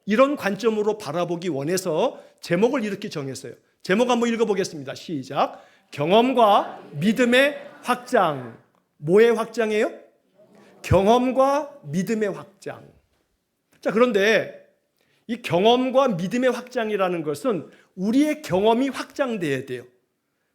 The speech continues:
많은 다양한 경험들이 필요해요. 근데 이 경험이라고 하는 것이 이게 이중성이 있어요. 경험은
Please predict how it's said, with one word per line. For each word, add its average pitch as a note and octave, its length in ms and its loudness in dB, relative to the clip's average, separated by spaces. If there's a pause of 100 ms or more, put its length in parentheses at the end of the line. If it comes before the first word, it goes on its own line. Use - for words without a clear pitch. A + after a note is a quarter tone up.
(360)
많은 A3 680 0
다양한 B3 560 0
경험들이 G#3 600 -8
필요해요. C3+ 440 -12 (680)
근데 A3+ 600 0 (500)
이 C#4+ 200 2
경험이라고 C#4+ 680 2
하는 B3+ 200 0
것이 A#3+ 200 -2
이게 A3 140 -4
이중성이 B3 800 -2
있어요. C3+ 320 -12 (1120)
경험은 A#3+ 800 2